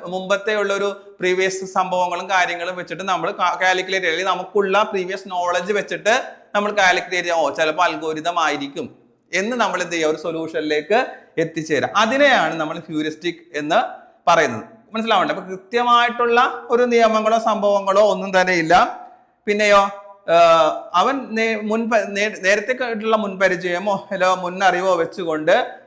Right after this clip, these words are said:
ഒരു, ഏഹ്, സംഭവത്തിലേക്ക് എന്ത് ചെയ്യുക?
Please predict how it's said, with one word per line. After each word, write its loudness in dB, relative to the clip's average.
ഒരു, 2
ഏഹ്, 4
സംഭവത്തിലേക്ക് 0
എന്ത് -2
ചെയ്യുക? 0